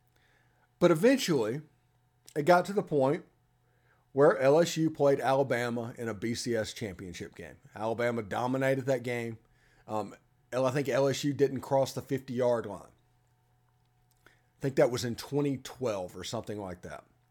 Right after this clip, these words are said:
And the outcry from around the country was palpable to have an S E C versus S E C championship game. So at that point, they had to invent the plus one model.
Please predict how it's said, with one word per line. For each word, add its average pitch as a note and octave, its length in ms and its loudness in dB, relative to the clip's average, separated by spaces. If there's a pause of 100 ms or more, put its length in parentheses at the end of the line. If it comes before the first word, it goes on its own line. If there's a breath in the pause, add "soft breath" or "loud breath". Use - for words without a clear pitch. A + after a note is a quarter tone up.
(1000 soft breath)
And C#3 420 2 (220)
the C#3 160 4
outcry C#3 540 2
from A#2 220 -8
around A#2+ 260 -4
the G2+ 80 -10
country A#2+ 440 -6
was F2 260 -12 (100)
palpable G#2+ 720 -10 (140)
to G#2+ 80 -10
have A2 220 -4
an G2 80 -10
S A2 220 -8
E A2+ 60 -8
C G#2+ 220 -8
versus G2+ 480 -8
S A2 240 -8
E A2 60 -6
C G2+ 200 -10
championship G#2 640 -10
game. E2+ 240 -16 (380 soft breath)
So D3+ 300 6
at D#3+ 100 -4
that F3 200 0
point, C3+ 360 -4 (640)
they A#2 140 -4
had D3+ 420 0
to C3 200 -2
invent C3 480 -4 (120)
the G#2+ 180 -8
plus - 460 -4
one C3 380 -2
model. F#2 440 -8